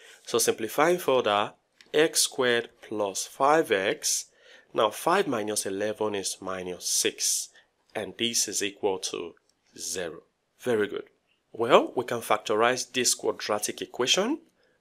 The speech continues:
The factors that we're gonna be looking for two numbers that multiplies to give negative six and that add up to five. And the two numbers I have in mind are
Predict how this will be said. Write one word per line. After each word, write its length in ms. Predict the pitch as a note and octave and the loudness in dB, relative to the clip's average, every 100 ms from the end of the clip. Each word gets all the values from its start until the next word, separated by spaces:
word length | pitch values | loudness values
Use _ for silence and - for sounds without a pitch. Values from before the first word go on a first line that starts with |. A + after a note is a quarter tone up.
| - | -4
The 80 | C3 | -4
factors 680 | - A#3+ B3+ - G#2+ C3+ - | 4 2 4 0 2 0 0
that 100 | A#2 | 0
we're 300 | A2 A#2+ B2 | 0 0 -2
gonna 180 | E3 A3 | 0 2
be 100 | C3+ | 2
looking 280 | A2+ B2 B2+ | 0 -4 -4
for 200 | - G2+ | -2 -4
two 220 | - E3+ | -2 0
numbers 840 | D3+ B2 A2+ F2+ A#2 - - - - _ _ | 2 0 0 -2 0 2 2 -2 -10 _ _
that 100 | A2+ | -2
multiplies 540 | G#2+ - - A#2+ A#2+ - | -2 -2 -4 -2 -2 -2
to 100 | G2+ | -4
give 260 | A2 G#2 | -4 -4
negative 400 | G2 F#2 F#2 G2+ | -4 -6 -6 -2
six 580 | - D3 - - - - _ - | 0 0 -2 -2 -2 -4 _ -10
and 140 | G2+ | -4
that 160 | F#2 - | -6 -4
add 220 | A#2+ A2 A2 | -6 -2 -2
up 220 | F#2+ - | -4 -4
to 320 | - F#2+ F2 _ _ | -4 -2 -6 _ _
five. 580 | - - - - - _ _ - - _ | -10 -4 -4 -6 -12 _ _ -20 -20 _
And 140 | A#2+ A2+ | -4 -2
the 60 | |
two 260 | - G#3 G#3 | 0 2 4
numbers 400 | D#3+ C#3 C#3+ B2 | 4 4 4 4
I 100 | G#2+ | 4
have 240 | A2 A2 | 2 0
in 120 | G#2 | -2
mind 380 | G2 G#2 G#2 G2+ - | -2 0 0 -2 -10
are 320 | G2+ G#2+ - | 2 2 2